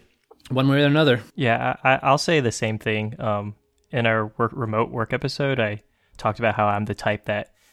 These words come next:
Speaker 2: needs to have people around. And if I had to work from home, I would, like, go to a coffee shop. And now that's not even an option. <laughs> So, so it started off pretty bad.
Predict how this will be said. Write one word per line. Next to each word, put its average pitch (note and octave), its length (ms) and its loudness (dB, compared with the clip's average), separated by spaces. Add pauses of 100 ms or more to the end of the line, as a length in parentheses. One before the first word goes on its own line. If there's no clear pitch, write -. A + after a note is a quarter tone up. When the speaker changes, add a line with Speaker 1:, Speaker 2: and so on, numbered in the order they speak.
(160)
Speaker 2:
needs A2 260 -10
to G#2+ 80 -10
have G#2 220 -10
people G#2+ 340 -8
around. G#2 480 -8 (500)
And G#2+ 300 -6 (100)
if C3 200 -2
I A2 240 4
had A#2 260 -4
to C3 80 -6
work C#3 160 -4
from D3+ 140 -4
home, D#3 140 0
I A#2+ 60 0
would, A2 120 -4
like, G#2+ 140 -4
go G#2+ 100 -4
to G#2+ 80 -4
a G#2 60 -8
coffee A#2 340 -6
shop. D3 320 -4 (540)
And A#2 120 -2
now A2+ 120 6
that's A#2+ 220 2
not B2 120 2
even A#2 180 -2
an A2 100 -4
option. - 400 -4
<laughs> - 680 -8 (280)
So, - 540 0 (480)
so D3 200 6
it D#3 120 0
started G3 300 4
off E3 260 4 (120)
pretty B2 300 -2
bad. A2 380 -4